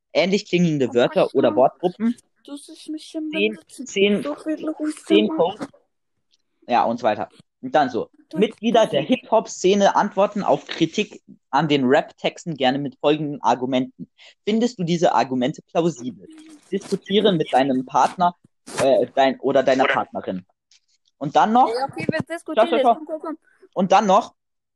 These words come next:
Speaker 1: Kapital Bra ist einer der erfolgreichsten deutsch-ra-, deutschsprachigen Straßenrapper der schle-, letzten Jahre.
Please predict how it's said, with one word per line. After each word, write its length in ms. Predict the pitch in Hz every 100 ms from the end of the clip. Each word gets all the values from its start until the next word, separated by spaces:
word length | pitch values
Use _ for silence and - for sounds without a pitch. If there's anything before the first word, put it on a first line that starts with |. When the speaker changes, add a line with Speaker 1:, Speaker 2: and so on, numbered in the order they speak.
| _ _ -
Speaker 1:
Kapital 640 | 175 - 165 170 196 220
Bra 460 | 139 143 185 226 _ _ -
ist 160 | - -
einer 260 | 160 175
der 140 | 151 151
erfolgreichsten 1040 | - 175 202 - 151 190 - - 170 156 - _ _ _
deutsch-ra-, 640 | 147 143 180 - 135 143 -
deutschsprachigen 1040 | 131 143 156 - - 143 - 175 156 151 147
Straßenrapper 800 | - 135 151 - 165 175 180 170
der 120 | 143
schle-, 300 | - 123 -
letzten 460 | 117 127 147 - 175
Jahre. 360 | 120 117 101